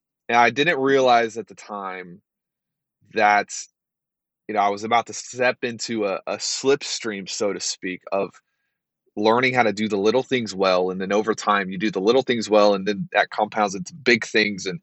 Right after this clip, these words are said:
you know, people don't, people don't see that ninety percent of the activity that I do today on a daily basis is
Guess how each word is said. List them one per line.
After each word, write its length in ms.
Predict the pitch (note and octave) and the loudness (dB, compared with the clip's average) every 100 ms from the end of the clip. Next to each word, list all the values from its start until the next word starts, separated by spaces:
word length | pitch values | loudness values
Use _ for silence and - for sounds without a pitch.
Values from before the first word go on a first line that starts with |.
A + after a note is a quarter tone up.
| - - - | -16 -20 -4
you 80 | A#2 | 4
know, 200 | A2 G2+ - | 4 4 0
people 200 | D#3 C3+ | 0 4
don't, 240 | B2 A2+ - - - | 4 4 -2 -16 -2
people 160 | D#3+ C#3 | 4 6
don't 120 | B2 | 6
see 200 | - F#3 | 4 2
that 100 | A#2+ | 4
ninety 240 | A#2+ D3+ | 4 2
percent 380 | C#3 B2+ - C#3+ | 0 -4 0 0
of 60 | A2+ | 2
the 100 | A2+ | 2
activity 420 | G#2+ C3+ B2+ A#2 | 2 -2 -2 -2
that 140 | G2 | 2
I 180 | G2+ C3 | 2 2
do 220 | B2 A2 | 0 -6
today 340 | - G#2+ C3 A#2+ | -6 -2 0 0
on 140 | F2 | -4
a 40 | |
daily 240 | G2 A2 G#2 | -2 0 0
basis 440 | F#2 C3 - F#2+ | 0 -2 -4 -10
is 100 | G2+ | -10